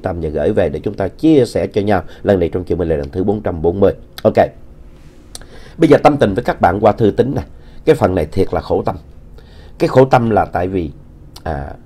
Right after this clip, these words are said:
mỗi người mỗi ý khác nhau. Cho nên ngay cả người, mỗi người một cái lập trường khác nhau,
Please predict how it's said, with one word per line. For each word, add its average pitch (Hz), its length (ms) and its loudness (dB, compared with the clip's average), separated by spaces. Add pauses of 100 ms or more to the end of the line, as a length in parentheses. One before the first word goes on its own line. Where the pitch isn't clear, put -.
(320)
mỗi 117 220 8
người 113 180 6
mỗi 87 200 0
ý 113 140 0
khác 139 240 -8
nhau. 107 120 -2 (640)
Cho 139 140 6
nên 120 240 6 (440)
ngay 151 300 6
cả 127 260 2 (260)
người, 117 240 6
mỗi 123 200 6
người 147 140 4
một 101 160 0
cái 156 100 2
lập 120 360 2
trường 107 220 2
khác 151 240 -8
nhau, 110 100 -6